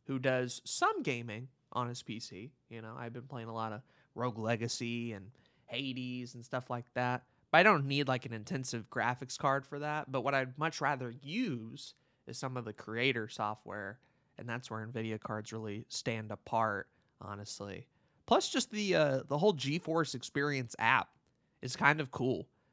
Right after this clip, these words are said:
Like, the A M D one, I never ever used because it just, like,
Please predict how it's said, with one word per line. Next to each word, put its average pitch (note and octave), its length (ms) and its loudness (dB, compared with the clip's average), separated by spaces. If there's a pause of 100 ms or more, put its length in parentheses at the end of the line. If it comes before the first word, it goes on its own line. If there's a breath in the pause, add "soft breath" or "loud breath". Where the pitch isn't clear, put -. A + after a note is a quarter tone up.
(180)
Like, C3+ 140 2
the C3+ 80 4
A D#3+ 180 6
M G3 140 0
D E3 160 2
one, G3 340 2
I C3 100 2
never D3 380 4
ever C#3 240 4
used B2+ 720 -4 (140)
because C3 280 -6
it A#2+ 100 -4
just, C3+ 240 -6
like, A2+ 260 0